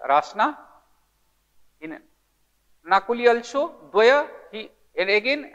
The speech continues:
Nakuli, that is Rasna Dvaya. Shubha, one plain, one place he wrote, it is Rasna,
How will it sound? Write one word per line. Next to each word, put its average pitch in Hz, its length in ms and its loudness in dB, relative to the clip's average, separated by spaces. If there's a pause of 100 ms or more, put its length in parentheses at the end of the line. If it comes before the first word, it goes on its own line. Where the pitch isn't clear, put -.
Nakuli, 247 380 -4 (180)
that 156 200 0
is 143 100 -4
Rasna 180 320 -2
Dvaya. 226 320 0 (760)
Shubha, 240 600 0 (260)
one 196 280 2
plain, 220 300 0 (340)
one 170 200 0
place 185 320 -4 (100)
he 190 120 -12
wrote, 202 260 0 (240)
it 151 100 -8
is 165 140 0 (200)
Rasna, 156 600 2